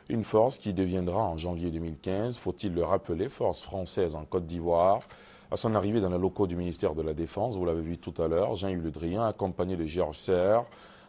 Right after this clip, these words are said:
ambassadeur de France en Côte d'Ivoire, a reçu les honneurs militaires dus à son rang. Je vous le disais en titre, le chef du gouvernement ivoirien est rentré hier après un séjour au Nigeria.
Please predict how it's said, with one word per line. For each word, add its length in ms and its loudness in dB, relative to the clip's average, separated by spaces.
ambassadeur 500 2
de 80 0
France 340 -6
en 60 -6
Côte 200 -4
d'Ivoire, 340 4
a 80 -4
reçu 420 -4
les 200 -4
honneurs 300 -2
militaires 680 0
dus 200 -4
à 60 12
son 220 4
rang. 180 -6
Je 120 6
vous 80 10
le 40 8
disais 200 6
en 120 8
titre, 460 0
le 80 2
chef 240 2
du 80 -2
gouvernement 480 2
ivoirien 540 4
est 40 0
rentré 400 -4
hier 340 2
après 280 0
un 140 0
séjour 680 -2
au 80 0
Nigeria. 640 2